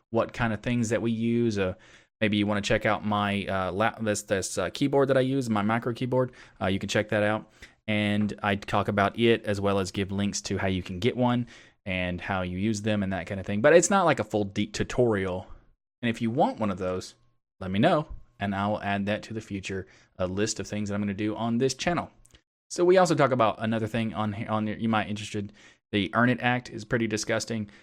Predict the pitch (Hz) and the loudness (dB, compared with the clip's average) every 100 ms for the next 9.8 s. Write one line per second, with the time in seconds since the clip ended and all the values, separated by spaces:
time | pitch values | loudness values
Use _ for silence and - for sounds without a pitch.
0 | _ - 104 - 113 107 101 101 110 104 | _ -6 -4 0 2 2 2 0 -2 -2
1 | 101 - 104 98 - - 117 110 101 98 | -2 -2 -2 -2 -6 -2 0 0 -2 -4
2 | - 107 101 107 104 101 98 131 120 120 | 0 -2 -2 -4 -2 -4 -6 -8 -6 -6
3 | 117 - - - _ _ - 180 175 165 | -8 -12 -20 -20 _ _ -8 -4 -2 -2
4 | 151 135 110 123 117 113 110 110 104 - | -2 -2 -2 -2 -2 -4 -6 -6 -8 -10
5 | - - 110 107 107 104 - 117 - 117 | -14 -12 -12 -10 -10 -8 -10 -8 -8 -6
6 | 113 - _ - 160 156 - 120 98 95 | -8 -10 _ -6 -2 -2 4 6 6 2
7 | 90 - - - - _ _ _ - - | 0 -2 -4 -14 -20 _ _ _ -20 -4
8 | 131 117 107 117 104 104 101 - 107 113 | 2 2 2 -2 -2 -2 -4 0 0 0
9 | - 135 107 - 90 - 107 | 0 0 0 -2 -6 -6 -8